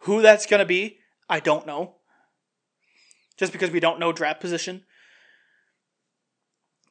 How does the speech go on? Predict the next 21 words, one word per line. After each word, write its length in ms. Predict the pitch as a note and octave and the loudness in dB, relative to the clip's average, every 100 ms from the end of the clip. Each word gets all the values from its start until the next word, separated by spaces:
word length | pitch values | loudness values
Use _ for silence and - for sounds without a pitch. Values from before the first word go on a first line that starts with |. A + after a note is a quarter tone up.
| - | -2
But 100 | D#3+ | 0
I 40 | |
don't 160 | E3+ F#3 | 2 2
want 160 | F#3+ | 4
Ryan 240 | F3+ F#3 F3+ | 4 2 2
Pace 260 | F#3 F#3 | 0 0
anywhere 260 | F#3 F3+ E3 | 0 0 0
near 220 | D3+ F3 | 2 0
it. 100 | F3 | 0
The 60 | D3+ | -8
one 520 | D3+ E3 G3 A3+ A3+ | -10 2 4 4 -2
thing 300 | - G#3 G#3 | -4 -2 0
I'll 80 | F3+ | 0
give 240 | F3 F#3 | 2 2
Matt 240 | F3 F3 F3+ | 4 2 4
Nagy, 280 | E3+ E3 | 2 2
and 100 | C#3 | -8
I 60 | C3+ | -10
said 300 | - F#3 F3+ | -2 0 0
this 340 | F#3 F3+ - - _ _ | -2 -2 -6 -16 _ _
for 240 | F3+ D#3 | -6 -6